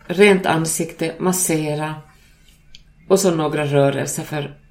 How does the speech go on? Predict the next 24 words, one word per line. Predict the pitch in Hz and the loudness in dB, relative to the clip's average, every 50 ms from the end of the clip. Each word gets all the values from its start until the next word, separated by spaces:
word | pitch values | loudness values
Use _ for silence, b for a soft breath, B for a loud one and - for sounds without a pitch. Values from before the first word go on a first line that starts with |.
| _ - | _ -10
ansiktet. | - 156 147 143 - - - - - - - - - - - - B B B B B B B B B B B B B B B B B B B B B - | -8 -6 -6 -6 -6 -6 -6 -8 -8 -6 -6 -6 -6 -8 -12 -20 B B B B B B B B B B B B B B B B B B B B B -6
När | - 180 190 | -2 -2 0
du | 190 214 | 2 0
har | 214 202 - - - - | -2 -2 -4 -12 -18 -12
gjort | - 165 160 160 160 - | -8 -6 -6 -6 -6 -6
den | - 143 143 | -6 -6 -4
här | 147 143 - - | -4 -6 -6 -6
ögonrörelsen | - 143 135 135 131 165 170 175 180 175 170 165 156 156 160 - - - 165 165 | -4 -4 -4 -4 -4 -6 -6 -4 -4 -6 -6 -6 -8 -8 -8 -6 -6 -6 -6 -6
så | - - - 190 | -6 -6 -6 -8
kan | 190 - - 160 156 170 180 185 | -8 -10 -8 -6 -4 -2 0 0
du | 180 170 151 - - - b b b b b b b _ _ _ _ _ - _ _ - - _ _ _ _ _ _ _ _ - | 0 0 -2 -2 -4 -8 b b b b b b b _ _ _ _ _ -20 _ _ -20 -20 _ _ _ _ _ _ _ _ -4
tänka | 175 156 139 139 - 143 | -4 -4 -4 -4 -8 -10
på | - - 143 | -8 -6 -6
din | 143 147 139 135 131 | -4 -4 -4 -2 -2
mun, | 139 165 208 226 240 220 | 0 0 2 2 0 0
för | 214 - - 190 | -2 -2 0 2
efter | 180 202 214 - - - 247 214 190 - - - - _ _ _ _ _ _ _ _ _ - | 2 2 2 0 -2 0 2 2 2 2 -2 -12 -16 _ _ _ _ _ _ _ _ _ 2
ögonen | 175 175 175 180 202 196 170 151 151 | 4 4 4 6 4 2 2 2 0
så | - 190 | 0 2
är | 180 | 6
det | 190 | 6
munnen | 196 185 175 175 190 196 175 139 | 8 8 8 8 6 4 4 2
vi | 135 156 | 2 0
ser. | - - - 82 82 123 | 0 0 0 -2 -4 -6